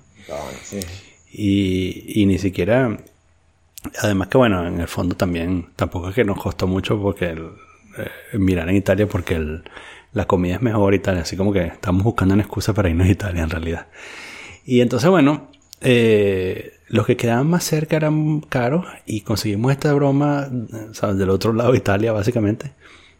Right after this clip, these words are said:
Speaker 2: Y, y es un, era un, como un camping tres estrellas. Yo me esperaba una vaina burda de fea.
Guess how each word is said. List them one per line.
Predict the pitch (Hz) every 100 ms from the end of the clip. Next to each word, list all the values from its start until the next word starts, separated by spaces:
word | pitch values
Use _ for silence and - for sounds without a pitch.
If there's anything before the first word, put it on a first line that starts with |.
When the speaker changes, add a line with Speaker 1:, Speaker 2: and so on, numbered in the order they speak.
| _ _ _ - -
Speaker 2:
Y, | - 107 110 107 107 104 101 98 95 92 90 - - - _
y | - 95 92 87
es | 87
un, | 98 107 104
era | 95 90
un, |
como | - 113
un | 92 90
camping | 98 87 113
tres | 117 104
estrellas. | 92 113 127 127 107
Yo | 90
me |
esperaba | 92 120 92
una | 95 107
vaina | 107 107 110 -
burda | 98 95 95 110
de | 107
fea. | - 95 95 123